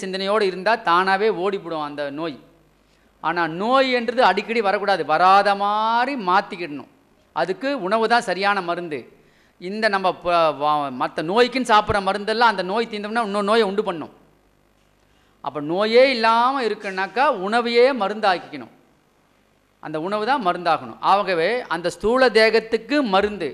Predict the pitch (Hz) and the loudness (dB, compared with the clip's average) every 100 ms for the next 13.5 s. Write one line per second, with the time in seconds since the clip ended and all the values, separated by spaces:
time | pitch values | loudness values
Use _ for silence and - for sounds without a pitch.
0 | - _ _ _ _ _ _ _ - 196 | -10 _ _ _ _ _ _ _ -8 -6
1 | 202 233 233 196 175 160 196 202 185 214 | 0 2 4 4 2 0 0 0 0 -4
2 | 214 196 196 175 175 185 196 196 190 196 | -4 -2 -2 2 2 2 -2 -2 -2 -2
3 | 175 180 190 285 - - _ _ 196 202 | -4 -4 -2 -4 -6 -20 _ _ -4 -4
4 | 208 226 202 190 190 180 175 170 156 165 | -4 -2 -2 -2 -6 0 2 2 2 2
5 | 160 156 160 190 190 185 165 143 113 - | 0 0 2 2 4 2 2 -4 -10 -14
6 | _ _ _ - - _ _ _ _ _ | _ _ _ -20 -20 _ _ _ _ _
7 | _ _ _ - 175 185 175 160 147 143 | _ _ _ -10 -6 2 6 6 6 4
8 | 208 262 262 233 214 196 196 190 180 180 | 4 4 4 0 0 0 2 2 4 0
9 | 135 - 220 233 233 208 170 175 165 - | 0 -2 -8 -6 -4 -4 0 0 0 -4
10 | 135 139 101 - _ _ _ _ - 160 | -6 -6 -8 -14 _ _ _ _ -2 2
11 | 202 226 226 214 226 240 202 143 123 - | 2 2 2 0 0 -2 0 -2 -8 -16
12 | _ _ _ _ _ _ _ - 160 190 | _ _ _ _ _ _ _ -8 0 4
13 | 202 214 220 262 214 | 6 6 6 2 -2